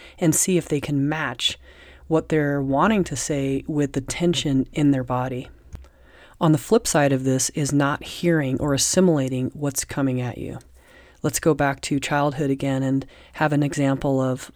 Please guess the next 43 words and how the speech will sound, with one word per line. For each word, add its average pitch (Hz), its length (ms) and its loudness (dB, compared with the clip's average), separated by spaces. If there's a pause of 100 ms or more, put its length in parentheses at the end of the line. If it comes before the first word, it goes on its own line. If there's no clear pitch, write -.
let's 151 220 -4
say 143 500 0
you're 131 380 -2 (140)
eight 165 160 0
years 151 240 0
old 135 400 0 (420)
and 147 420 -2
you 151 200 -2
hear 185 400 0
from 147 320 0
one 147 160 4
of 139 100 0
your 139 140 2
parents 143 400 0
or 151 80 0
both, 139 280 0
if 143 120 -6
they 139 80 -2
sit 131 240 -4
down 143 200 0
with 135 140 -4
you, 131 160 2
that 127 220 -4
they're 156 400 0 (100)
about 131 420 0
to 135 300 0
get 135 220 -2
divorced. 131 540 -4 (920)
And 143 420 2 (580)
oftentimes 151 760 0
the 131 100 -8
children 143 540 2
will 135 360 2 (500)
absolutely 143 720 0
not 135 300 0
hear 143 320 0
that. 117 260 -6
They 147 220 2
will 135 200 4
not 135 380 2
assimilate. 151 720 0
Even 185 240 0
if 208 160 -2